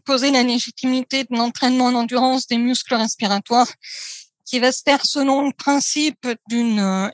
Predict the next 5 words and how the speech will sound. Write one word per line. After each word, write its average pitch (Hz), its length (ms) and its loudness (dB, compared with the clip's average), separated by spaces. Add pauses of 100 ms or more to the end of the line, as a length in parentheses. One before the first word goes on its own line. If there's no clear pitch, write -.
(120)
hyperventilation, 254 1200 0 (560)
donc, 226 260 -4
euh, 220 220 -2 (100)
bas 269 220 2
débit 254 480 -4